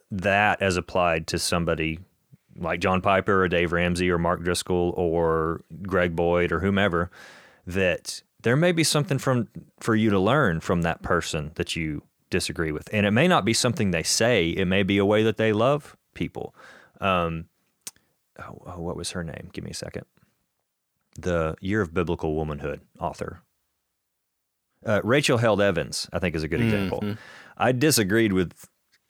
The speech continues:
Speaker 1: most of what she <laughs> had to say generally,
Speaker 2: Yeah.
Speaker 1: but her, she had such compassion for people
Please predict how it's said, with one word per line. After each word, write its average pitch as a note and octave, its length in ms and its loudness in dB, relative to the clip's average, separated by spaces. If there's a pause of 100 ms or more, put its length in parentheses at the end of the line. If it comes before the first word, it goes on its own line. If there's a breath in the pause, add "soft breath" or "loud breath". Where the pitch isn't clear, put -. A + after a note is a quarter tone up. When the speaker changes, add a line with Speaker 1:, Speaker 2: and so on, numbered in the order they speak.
(240)
Speaker 1:
most C3+ 460 4
of A#2 100 2
what A2 160 2
she - 200 2
<laughs> - 120 0
had A2 260 2
to G2+ 60 2
say F#2+ 360 2
generally, F2 440 0
Speaker 2:
Yeah. - 320 -14
Speaker 1:
but A2 320 2 (800 loud breath)
her, A#2+ 680 0 (160)
she - 260 0
had A#2 240 -2
such - 380 -2
compassion A2 800 -2
for D2+ 180 -8
people - 520 -12